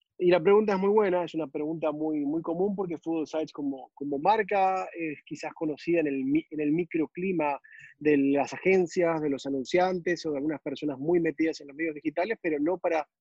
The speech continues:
el fan del fútbol o el deporte en general. Eh, Football Sites, eh, nace en, en, en Argentina en el año dos mil ocho. Eh, realmente la historia se remonta, eh, quizás,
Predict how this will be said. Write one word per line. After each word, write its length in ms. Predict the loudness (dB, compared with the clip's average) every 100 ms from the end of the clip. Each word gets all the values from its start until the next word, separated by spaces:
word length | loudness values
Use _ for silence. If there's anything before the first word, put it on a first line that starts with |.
| -20 -20 _
el 160 | -4 2
fan 180 | 4 4
del 140 | 2
fútbol 460 | 2 0 2 2 2
o 40 |
el 120 | 0
deporte 340 | -4 -4 -6 -6
en 80 |
general. 420 | -6 -4 -4 -6 -12 _ _ -20 -10
Eh, 140 | -8 -2
Football 320 | 2 4 4
Sites, 440 | 4 2 0 -8 -12
eh, 160 | -10 -6
nace 400 | -4 -4 -6 -4 -4 -4 -8
en, 480 | -10 -10 -10 -12 -10
en, 180 | -10 -10
en 100 | -12
Argentina 680 | -14 -12 -10 -4 0 2 2
en 80 | 0
el 100 | 0
año 260 | 0 -2
dos 120 | -6 -6
mil 140 | -2
ocho. 380 | -2 -2 -4 -4 _ -20 _ -6
Eh, 360 | -2 -2 -2 -4 -6 -10 _ _ _ -2
realmente 440 | 2 4 4 2
la 60 | 2
historia 260 | 2 0
se 100 | 0
remonta, 680 | 0 2 4 4 4 2 0 -4 _ _ _ -20 _ -10
eh, 340 | -8 -6 -10 _
quizás, 440 | -6 0 0 -2